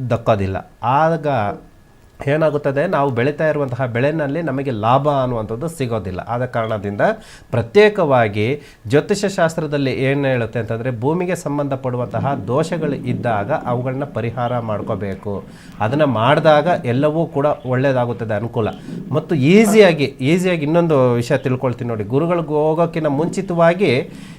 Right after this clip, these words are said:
ನಿಮಗೆ ನವಧಾನ್ಯಗಳನ್ನು ಪ್ರತಿದಿನ ಸಾಧ್ಯವಾದಷ್ಟು ಎರಡು ಕಾಲ್ ಕೆಜಿ,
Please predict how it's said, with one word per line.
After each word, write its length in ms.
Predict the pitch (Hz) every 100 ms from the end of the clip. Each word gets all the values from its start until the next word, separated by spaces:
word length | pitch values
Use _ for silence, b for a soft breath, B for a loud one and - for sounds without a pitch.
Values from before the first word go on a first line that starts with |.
| B
ನಿಮಗೆ 380 | 135 185 202 156
ನವಧಾನ್ಯಗಳನ್ನು 1000 | 120 120 170 196 190 196 190 175 165 139
ಪ್ರತಿದಿನ 760 | - 135 131 196 208 180 185
ಸಾಧ್ಯವಾದಷ್ಟು 880 | 156 131 139 160 165 151 139 131 151
ಎರಡು 420 | 123 131 175 190
ಕಾಲ್ 340 | 180 156 143 -
ಕೆಜಿ, 380 | 131 127 110